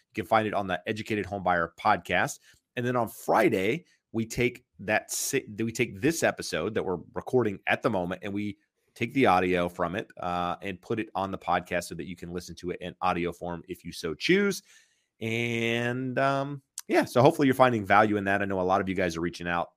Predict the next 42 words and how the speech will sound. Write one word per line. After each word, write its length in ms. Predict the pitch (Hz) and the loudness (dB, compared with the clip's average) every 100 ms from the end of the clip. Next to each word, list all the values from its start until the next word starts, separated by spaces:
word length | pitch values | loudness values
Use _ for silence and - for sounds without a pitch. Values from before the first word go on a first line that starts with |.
| _ | _
thanking 320 | 104 92 92 | -8 -8 -6
us, 160 | 87 87 | -4 -4
so 140 | - 80 | -4 -4
we 180 | 90 | -2
appreciate 500 | 85 - 95 - 80 | -4 -6 -8 -6 -8
the 60 | - | -8
support 420 | - - 90 82 87 | -16 -10 -8 -6 -2
there. 220 | 85 82 - - | -4 -4 -10 -6
There 160 | 92 - | -4 4
also 340 | 127 - 113 | 4 4 2
is 200 | - 107 | 2 0
a 60 | 98 | -2
YouTube 420 | 90 98 104 92 | -2 -4 -4 -6
channel 280 | - 95 90 | -4 -4 -4
for 540 | - - 113 110 107 101 | -6 -2 4 4 4 2
The 100 | 98 | -2
Educated 360 | 92 104 92 | -2 -2 -4
Homebuyer 420 | 90 92 90 92 | -4 0 2 2
if 100 | 90 | -2
you 60 | 95 | -8
wanna 140 | 90 | -4
watch 180 | 92 82 | -2 -2
the 100 | 90 | -6
videos 460 | 82 95 92 90 87 | -4 -2 -2 -2 -4
versus 320 | 90 87 82 _ _ _ | -6 -6 -14 _ _ _
watching 360 | - 95 - 95 | 0 0 0 -4
or 120 | 95 | -4
listening 440 | 87 101 - 98 90 | -2 -4 -6 -10 -8
to 100 | 95 | -6
the 180 | 90 - | -4 0
audio. 520 | 90 92 92 90 90 - _ _ - | 0 2 0 -2 -4 -10 _ _ -8
Um, 340 | 85 85 82 | -4 -4 -6
so 80 | - | -10
you 60 | 87 | -14
can 120 | 82 | -6
find 260 | - 87 85 | -2 0 0
that 140 | 71 | -2
by 80 | 82 | -4
searching 360 | - 80 85 | -6 -12 -12
The 140 | 82 - | -10 -8
Educated 320 | 82 - 80 | -8 -8 -10
Homebuyer 440 | 87 80 80 80 | -10 -6 -4 -2